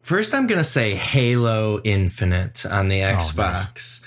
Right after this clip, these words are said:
Speaker 2: Great.
Speaker 1: Just in that, you know, it's Halo. It's not reinventing the wheel, but I've been spending a lot of my, like,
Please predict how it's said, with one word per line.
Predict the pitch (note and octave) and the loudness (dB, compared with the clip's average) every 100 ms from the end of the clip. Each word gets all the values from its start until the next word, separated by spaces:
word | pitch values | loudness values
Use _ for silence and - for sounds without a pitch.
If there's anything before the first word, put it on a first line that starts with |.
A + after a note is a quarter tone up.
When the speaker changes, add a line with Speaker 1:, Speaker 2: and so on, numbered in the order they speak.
| - | -10
Speaker 2:
Great. | F2 D#2+ - | -8 -6 -2
Speaker 1:
Just | C#3+ D#3+ F3 | 0 0 0
in | F3 | 0
that, | D#3 D3+ | 2 0
you | D#3+ | 0
know, | D#3+ D#3+ | 0 0
it's | D#3 | -2
Halo. | - A#2 A2 G#2+ G#2+ G#2 | 0 0 2 2 0 0
It's | G#2 - | -2 0
not | G2+ G2+ | -2 0
reinventing | G#2+ G#2+ G2+ G2+ F#2+ G2+ | 0 2 2 0 0 0
the | F#2+ | 0
wheel, | F#2+ F#2+ | 0 0
but | F#2+ | 0
I've | G2 A#2 | 0 2
been | C#3 | 0
spending | - C3 G#2+ | 2 0 2
a | G2+ | 2
lot | G2 G2 G2 | 0 0 0
of | F#2+ | 0
my, | G2 F#2 F#2 F#2+ | 0 0 0 0
like, | F#2+ F#2 F2+ E2+ | 0 -2 -4 -8